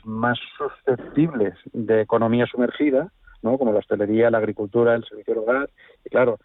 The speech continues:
esto sí es, sí es peligroso. Y, y volviendo a lo que estábamos hablando antes, sí, o lo que decía José Canseco, si, si todavía estamos en periodo de, de que no sabemos si vamos bien o vamos mal, es mejor ser prudentes y a lo mejor no subir.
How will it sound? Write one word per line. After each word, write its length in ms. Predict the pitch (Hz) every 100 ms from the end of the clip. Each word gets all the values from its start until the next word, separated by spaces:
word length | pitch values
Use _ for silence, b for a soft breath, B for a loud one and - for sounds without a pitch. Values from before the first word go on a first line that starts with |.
| b _
esto 220 | 117 - -
sí 100 | 127
es, 480 | 127 120 120 113 101 _ _
sí 80 | 123
es 100 | -
peligroso. 520 | 123 127 127 147 151 b b _ _
Y, 240 | 135 123 131 -
y 100 | 131
volviendo 380 | 120 120 127 139
a 40 |
lo 80 | 139
que 80 | 139
estábamos 300 | 143 131 123
hablando 260 | 120 117
antes, 220 | 151 143 - -
sí, 240 | 131 123 113 B B B
o 60 | -
lo 140 | 120
que 80 | 107
decía 260 | 123 117 127
José 220 | 123 120
Canseco, 360 | 120 117 151 127
si, 220 | 127 127 -
si 120 | 127
todavía 520 | 120 120 113 120 135 139 139
estamos 400 | 135 - 135 135
en 100 | 131
periodo 480 | 123 127 131 135 135
de, 480 | 127 131 131 127 131 b b -
de 100 | 131
que 80 | 131
no 80 |
sabemos 260 | 131 139 131
si 60 | 123
vamos 320 | 127 131 120
bien 160 | 135
o 40 | 131
vamos 340 | 127 131 120
mal, 400 | 131 143 151 160 -
es 160 | -
mejor 300 | 123 123 131
ser 120 | -
prudentes 500 | - 131 135 131 160 - b b -
y 40 |
a 20 | 113
lo 60 |
mejor 280 | 117 - 131
no 140 | 139 131
subir. 280 | 127 381